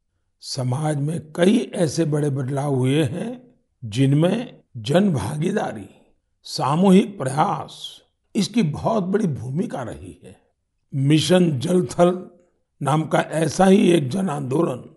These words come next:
कश्मीर के श्रीनगर में चल रहा है। यह श्रीनगर की झीलों और तालाबों की साफ सफाई और उनकी पुरानी रौनक लौटाने का एक अनोखा प्रयास है। मिशन जल थल का फोकस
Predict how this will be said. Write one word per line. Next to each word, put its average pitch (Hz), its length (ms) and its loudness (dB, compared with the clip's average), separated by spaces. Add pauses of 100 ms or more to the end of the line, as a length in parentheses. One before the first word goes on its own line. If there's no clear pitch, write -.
(280)
कश्मीर 156 480 -2
के 165 180 -2
श्रीनगर 147 480 -4
में 151 200 -8
चल 120 160 -10
रहा - 440 -14
है। - 140 -20 (500)
यह 175 160 6
श्रीनगर 208 560 2
की 202 180 -2
झीलों 185 580 0
और 165 160 -6
तालाबों 160 560 -4
की 120 440 -14 (320)
साफ 170 400 -4
सफाई 196 680 -4 (360)
और 185 120 2
उनकी 202 360 0
पुरानी 180 560 0
रौनक 180 400 -2
लौटाने 160 500 -6
का 123 300 -16 (420)
एक 208 260 0
अनोखा 156 420 -4
प्रयास 123 640 -10
है। - 100 -20 (680)
मिशन 156 640 2
जल 160 220 0 (100)
थल 175 120 2
का 185 200 -2
फोकस 180 760 -4